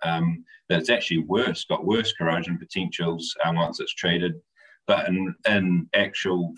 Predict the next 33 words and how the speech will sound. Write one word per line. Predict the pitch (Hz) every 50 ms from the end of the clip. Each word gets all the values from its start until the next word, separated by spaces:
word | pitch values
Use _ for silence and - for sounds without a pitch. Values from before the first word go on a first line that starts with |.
| - _
fact, | 104 92 85 - - - 82
in | 85 87
real | 92 101 95 87 85 85
life, | 87 85 82 85 85 82 - _
there's | - 85 82 80 90
no | 92 90 85 85
way | 85 82 82 82 82 82 82
that, | 82 80 78 - - _ _ _ _ _ - 78
um, | 82 80 80 82 80 80 80 - _ _ _ _ _ _ _ _ _ _ _ _ -
but | 92 87
just | - 107 101 -
because | 95 - 90 85 80
an | 85
electric | 87 92 92 87 82 - -
current | - 90 90 90 90 87 80
can | 82 85 82
get | 87 87 87 - -
through | 90 87 87 87
the | 82 80
hydrogel | - 92 87 85 80 165 - - - 85 82 - - _
is, | 90 87 82 82 80 - - _
doesn't | - 82 82 80 85 80
mean | 85 87 87 85 82 82
that | 80 80 -
the, | - 85 85 82 82 80 82 90
you | 90
know, | 82 82 80
the | 82 87
chloride | - - 92 90 87 82 80
ions | 82 82 85 85 85 82 78
are | 85
gonna | 82 85 80 80 78
get | - 85